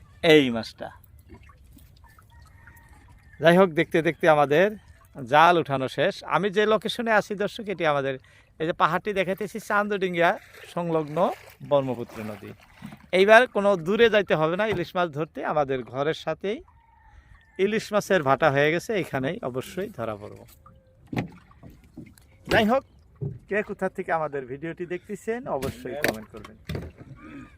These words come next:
আপনাদের সবার মূল্যবান সময় ভিডিওতে দেওয়ার জন্য সবাইকে অসংখ্য ধন্যবাদ। আজকের মতো ইতি টানছি, দেখা হবে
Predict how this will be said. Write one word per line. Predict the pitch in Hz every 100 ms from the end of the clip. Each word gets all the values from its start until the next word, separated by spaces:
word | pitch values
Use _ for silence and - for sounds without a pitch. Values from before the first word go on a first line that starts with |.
| - - 151
আপনাদের | 147 147 135 131 - - - - - -
সবার | - 170 202 208
মূল্যবান | 190 208 202 185
সময় | 190 190 208 160
ভিডিওতে | 151 170 160 151
দেওয়ার | 151 156 143
জন্য | 170 196
সবাইকে | 151 143 147 135
অসংখ্য | - 156 170 151
ধন্যবাদ। | 156 180 202 226 - - - - - - - 156
আজকের | 165 226 220
মতো | 208 214
ইতি | 202 202
টানছি, | 196 - 220 226 233 - - 127
দেখা | 135 135
হবে | 123